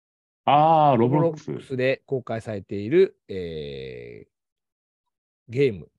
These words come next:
Speaker 2: の名前ですね。
Speaker 1: はいはいはいはいはい。
Speaker 2: そこに登場するグロかわいいキャラクターが今話題となっておりますということで。
Speaker 1: ロブロ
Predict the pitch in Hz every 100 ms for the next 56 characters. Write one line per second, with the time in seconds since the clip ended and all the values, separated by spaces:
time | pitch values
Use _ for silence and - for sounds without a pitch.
0 | _ 120 143 - 87 101 98 85 87 85
1 | - - - - - - - - - -
2 | 175 170 175 160 156 175 175 139 107 120
3 | 117 123 117 123 110 98 82 - - 78
4 | 147 139 113 80 71 73 151 95 - -
5 | - 73 62 71 - - 69 - - -
6 | 87 117 156 196 214